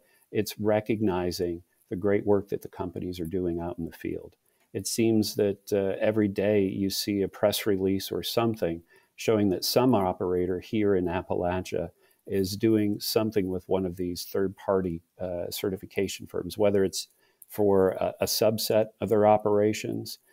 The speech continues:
or whether it's for all their operations. And, you know, I will say some of those, uh, apply to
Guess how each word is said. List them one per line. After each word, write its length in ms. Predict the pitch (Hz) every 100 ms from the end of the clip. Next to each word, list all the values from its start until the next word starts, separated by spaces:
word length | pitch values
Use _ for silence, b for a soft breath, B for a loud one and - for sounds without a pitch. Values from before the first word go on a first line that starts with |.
| b
or 300 | - 92 92
whether 320 | 90 92 95 92
it's 120 | -
for 220 | - 90
all 220 | 104 117
their 200 | 98 87
operations. 800 | 80 80 - - - - 107 104
And, 200 | 95 92 - _ _ -
you 120 | 101
know, 160 | 95 95
I 100 | 92
will 200 | 98 95
say 220 | - 92
some 260 | - 98
of 80 | 98
those, 340 | 95 92 90 -
uh, 240 | 95 90 -
apply 480 | 95 - 101 95 92
to 400 | - 101 92 87